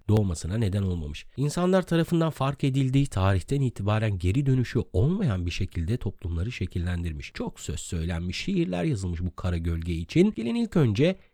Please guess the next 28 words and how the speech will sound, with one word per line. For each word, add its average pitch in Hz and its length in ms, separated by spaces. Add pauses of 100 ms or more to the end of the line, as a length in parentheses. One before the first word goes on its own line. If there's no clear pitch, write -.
(120)
kara 180 300
kıta 127 280
Afrika 127 600
topraklarına 107 640
gideceğiz. 101 640
E, - 100
ok - 300
yaydan 113 540
ilk 139 220
önce 95 200
orada 113 260
çıkıyor - 340
çünkü. 139 480
Küçük - 320
bir 175 60
açıklamayla 151 680
da 95 260
başlayalım. 143 600
Zengin 104 400
bir 170 80
içerikle 110 580
devam 85 360
edeceğim. 80 340
Yani 120 180
sadece 85 360
kahvenin 98 540
tarihini 120 680
değil, 120 260